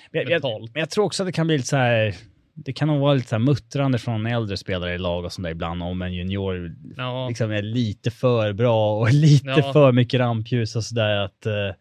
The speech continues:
Speaker 2: Men där kommer man ju lite till så här,
Speaker 1: eh, ja.
Speaker 2: det är väl många coacher som, nu säger jag inte att Robert Kimby gör det, men att man spelar den dyraste spelaren istället för att spela den bästa spelaren.
Speaker 1: Ja, alltså man har ju,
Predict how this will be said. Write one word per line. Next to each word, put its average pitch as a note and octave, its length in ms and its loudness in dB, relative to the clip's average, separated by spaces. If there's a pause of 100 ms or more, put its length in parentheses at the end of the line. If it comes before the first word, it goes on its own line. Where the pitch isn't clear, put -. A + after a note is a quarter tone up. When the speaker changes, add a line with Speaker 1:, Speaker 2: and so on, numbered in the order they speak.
(420)
Speaker 2:
Men C#3 100 -6
där D3+ 60 0
kommer D#3+ 220 -4
man C3+ 120 -2
ju C3 60 -6
lite C3+ 200 -6
till B2+ 160 -4
så - 100 -8
här, A#2 180 -2
Speaker 1:
eh, A#2 140 -4
ja. C#2 100 -14
Speaker 2:
det G#2 220 -6
är B2+ 40 -6
väl C3 60 -6
många C#3 280 -4
coacher B2+ 420 -4
som, A#2 260 -10
nu B2+ 200 -4
säger A#2+ 180 -4
jag A2+ 60 -6
inte A2+ 100 -8
att A2+ 160 -10
Robert A#2 220 -8
Kimby B2 240 0
gör G#2 120 -6
det, A2 80 -8
men A2+ 220 -4
att A2+ 220 -10
man A#2 140 -8
spelar A2+ 300 -2
den A#2 80 -4
dyraste A#2+ 340 -4
spelaren A2+ 520 -8
istället A2+ 280 -14
för A#2+ 60 -20
att A#2 40 -20
spela A2+ 140 -12
den A2 60 -10
bästa A2+ 240 -10
spelaren. A2 400 -10 (540)
Speaker 1:
Ja, C3+ 100 0
alltså C#3+ 160 4
man E3 120 6
har F3 300 8
ju, B2+ 540 4